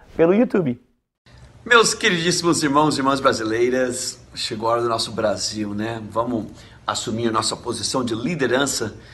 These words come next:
ah, no mundo. Português é a quinta língua mais falada no mundo.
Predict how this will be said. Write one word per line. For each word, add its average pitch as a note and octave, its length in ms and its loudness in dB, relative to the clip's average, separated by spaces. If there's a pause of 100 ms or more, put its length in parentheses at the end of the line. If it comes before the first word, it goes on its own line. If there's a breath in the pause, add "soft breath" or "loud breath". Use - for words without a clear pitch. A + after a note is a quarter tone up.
(300 loud breath)
ah, A2 480 2
no A2+ 80 -6
mundo. C3+ 540 0 (360 soft breath)
Português C3+ 440 -2
é G#2 80 0
a A2 60 0
quinta D3 340 2
língua B2+ 320 0
mais D#3 440 2
falada C3 400 6
no A#2+ 140 -6
mundo. D3 480 -2